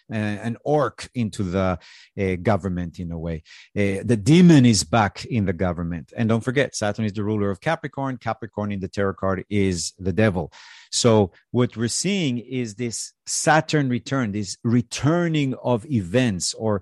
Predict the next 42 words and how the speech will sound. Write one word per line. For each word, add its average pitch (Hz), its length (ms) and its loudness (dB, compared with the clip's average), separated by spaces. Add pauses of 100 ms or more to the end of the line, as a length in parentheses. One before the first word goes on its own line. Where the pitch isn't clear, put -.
(300)
having 135 400 0
to 220 260 0
return 123 460 -2
to 107 140 -8
events, 87 400 -6
'cause 117 160 -6
that's 185 200 -2
what 175 140 -4
Saturn 127 300 -2
return 104 340 -4
is 92 100 -6
all 92 140 -2
about. 104 320 0 (240)
It's - 200 -8
tr-, - 280 -4
forcing 151 460 6
us 110 140 2
to - 120 -2
look 165 240 2
at - 160 -2
events 147 400 -2
that 113 160 -4
happened 120 400 -6
twenty-eight, 113 460 -2
twenty-nine, 104 560 -4 (300)
thirty 127 420 2
years 143 360 0
ago 101 300 -4 (320)
and 120 340 0
igniting 120 640 -2
our 110 140 0
memories 113 640 -2
and 110 140 -6
hopefully 113 680 -2
what 120 300 -4
we 123 140 -2
had 117 240 -6
to 120 180 -4 (120)
understand 120 960 -4
from 98 200 -6
back 92 320 -2
then 95 280 -4